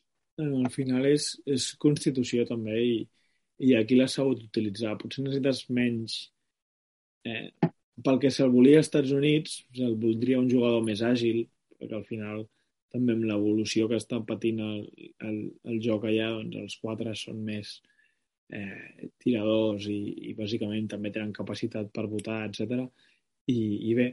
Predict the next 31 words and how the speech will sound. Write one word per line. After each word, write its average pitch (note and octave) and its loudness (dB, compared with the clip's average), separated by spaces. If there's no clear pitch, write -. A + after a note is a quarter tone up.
allà B2+ 4
no C#3+ 2
va C#3 2
acabar C3 2
trobant C3+ 2
el B2+ 0
seu C3+ 4
lloc C#3+ 8
i C3+ 8
aquí A#2 4
a B2+ 6
Europa C3 4
sí C#3 0
que C3+ 4
l'ha A2 2
trobat. A2 2
L'any G#2+ -4
passat A2+ -4
amb A2+ -6
Asvel A2 0
va G#2 -2
estar - -8
molt G#2 -2
bé A#2 0
i A#2 4
jo G#2+ 4
ets A#2+ 2
a A2+ 6
dir A2+ 6
que, B2+ 2
eh, G#2 -12